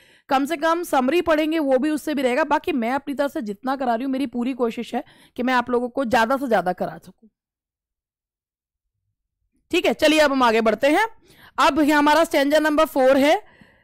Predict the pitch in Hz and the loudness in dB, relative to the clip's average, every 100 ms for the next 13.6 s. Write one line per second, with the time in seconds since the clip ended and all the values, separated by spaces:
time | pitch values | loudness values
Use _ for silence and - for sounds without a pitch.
0 | - _ _ _ - 370 415 - 330 370 | -20 _ _ _ 2 2 2 2 2 2
1 | 285 254 233 285 294 302 240 254 269 262 | 2 2 2 0 2 2 2 2 0 2
2 | 262 233 226 226 285 285 262 269 262 226 | 2 2 2 0 -2 -2 0 0 0 2
3 | 202 160 - _ _ _ _ _ - 247 | 2 0 -4 _ _ _ _ _ -2 0
4 | 262 262 254 247 311 349 302 220 160 131 | 4 2 2 -2 -2 0 2 2 0 -8
5 | _ _ _ _ - 202 381 - - 339 | _ _ _ _ -4 2 2 2 0 4
6 | 381 415 339 349 294 330 254 262 285 359 | 4 4 0 -2 2 2 2 2 4 2
7 | 285 247 - 294 285 302 - 269 254 254 | 0 -4 -4 -2 0 0 0 0 0 -2
8 | - 294 302 294 - - 240 175 147 - | 0 2 4 0 -4 0 2 2 -2 -10
9 | _ _ _ - _ _ _ - 214 302 | _ _ _ -20 _ _ _ -6 0 2
10 | 359 392 302 277 359 359 185 185 269 302 | 4 4 2 2 2 2 2 4 4 4
11 | 233 151 - 196 320 381 392 359 262 233 | 0 -4 -8 2 4 4 2 4 4 4
12 | 262 - - 262 262 - 294 311 311 - | 2 -2 0 2 2 -2 -2 0 0 -4
13 | - 311 254 147 - _ | 0 0 0 -4 -14 _